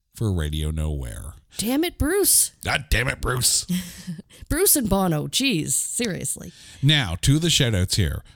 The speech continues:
Speaker 1: Brian, Tom, Eric, and Baco all went with The Pretender. The It's Rock Radio podcast is the only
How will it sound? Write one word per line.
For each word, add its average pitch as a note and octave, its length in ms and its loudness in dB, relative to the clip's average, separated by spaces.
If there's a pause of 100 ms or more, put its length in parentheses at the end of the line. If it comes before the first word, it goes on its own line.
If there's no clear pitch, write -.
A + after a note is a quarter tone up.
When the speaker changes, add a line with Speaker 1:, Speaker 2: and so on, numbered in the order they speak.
(180)
Speaker 1:
Brian, F3 680 2 (160)
Tom, B2+ 500 2 (180)
Eric, C3+ 380 0
and C#3 120 0
Baco F#2 440 0 (140)
all E3+ 520 -2
went A#2+ 240 0
with G#2+ 180 -2
The - 100 2
Pretender. D2+ 720 0 (300)
The G#2+ 180 2
It's D3 240 0
Rock B2+ 220 -2
Radio A#2+ 280 2
podcast E2+ 580 2
is F2+ 100 -4
the A2+ 220 -2
only G3 680 2